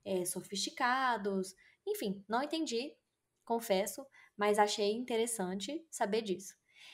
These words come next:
E aí, é, ele pegou, todo já se vestido de nobre,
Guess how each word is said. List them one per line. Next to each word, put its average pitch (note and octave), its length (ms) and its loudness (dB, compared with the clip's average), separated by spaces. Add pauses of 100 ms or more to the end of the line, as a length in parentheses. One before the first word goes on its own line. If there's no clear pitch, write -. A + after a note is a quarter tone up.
(180)
E C4 120 2
aí, C4+ 500 4 (260)
é, G3+ 500 4 (920)
ele A#3 280 2
pegou, G#3+ 680 6 (1300)
todo G#3+ 200 2
já G#3+ 140 6
se G#3 160 -2
vestido G#3 300 0
de G#3 140 -2
nobre, G3 500 4